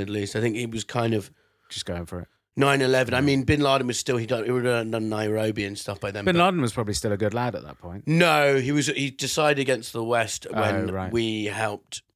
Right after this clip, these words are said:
Speaker 1: Kuwait.
Speaker 2: Oh, right, really?
Speaker 1: And so, so Saudi, he said to Saudi, "We need to guard ourselves."
Speaker 2: Yeah.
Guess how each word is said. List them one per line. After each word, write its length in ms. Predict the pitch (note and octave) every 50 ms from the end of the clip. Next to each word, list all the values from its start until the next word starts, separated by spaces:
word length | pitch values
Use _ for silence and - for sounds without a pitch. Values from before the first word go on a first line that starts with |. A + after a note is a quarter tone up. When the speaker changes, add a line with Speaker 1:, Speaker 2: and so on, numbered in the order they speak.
| _ _ -
Speaker 1:
Kuwait. 480 | - A#2 A2 G#2 G#2+ G2+ G2+ G2+ G2+ _ _ _ _ _ _ _ _ _ -
Speaker 2:
Oh, 160 | C3 C#3 D3+ D#3
right, 380 | C3 B2+ D#3 G3 A3 D#3 G#2+
really? 200 | C3+ E3+ G#3 G#3+
Speaker 1:
And 180 | A2+ A2+ A2+ G#2+
so, 200 | - - A#2 A2+
so 160 | - - B2
Saudi, 720 | A2 - - - C#3+ C#3 C3+ C3 B2+ A#2+ A2+ G#2+ G#2 G2+ - _ _ _ _ _ _ _ _ _ _ _
he 180 | - - C#3+ D3+
said 200 | - - C#3 A#2
to 60 | - A#2+
Saudi, 400 | - - B2+ A#2+ A#2 G#2 G#2 G2+
"We 100 | A2 A2+
need 140 | A2 G#2+ -
to 80 | A#2+
guard 300 | G#2+ - A2 G#2 G#2 G#2
ourselves." 640 | G#2 G#2 G#2 - - A2 G2+ G2+ G#2 - A2+ - - _ -
Speaker 2:
Yeah. 260 | A2+ G#2+ F#2+ E2+ F2